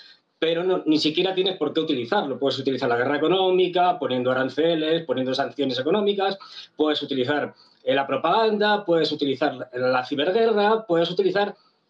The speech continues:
un montón más de recursos que son considerados recursos de guerra. Es decir, con lo cual, en este sentido, eh, eh,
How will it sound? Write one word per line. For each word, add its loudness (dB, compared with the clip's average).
un 4
montón 0
más 0
de 2
recursos 0
que -2
son 0
considerados 2
recursos -2
de 0
guerra. -2
Es -2
decir, 0
con 0
lo 2
cual, 0
en -2
este 0
sentido, 2
eh, 0
eh, 0